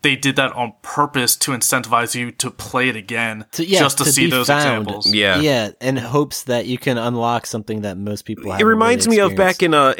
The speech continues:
Speaker 3: in the first series, and I think it was episode two, when you have to prevent that one girl from committing suicide.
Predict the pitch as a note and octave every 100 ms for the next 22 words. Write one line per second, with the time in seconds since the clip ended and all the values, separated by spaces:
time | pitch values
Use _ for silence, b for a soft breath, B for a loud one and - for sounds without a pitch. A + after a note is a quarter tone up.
0 | C3+ B2 - E3 - A#2+ G2+ G2 G2 -
1 | A2 G2 F#2+ G#2 A#2+ G2+ A2+ G#2 G#2+ F#2
2 | - C3+ G#2 G2+ G2+ G#2 F2 - F#2+ G#2
3 | F2+ F#2 G2+ G2+ G2 G2 - F2 G2+ F#2+
4 | E2+ D#2 B2+ B2+ - F2+ E2+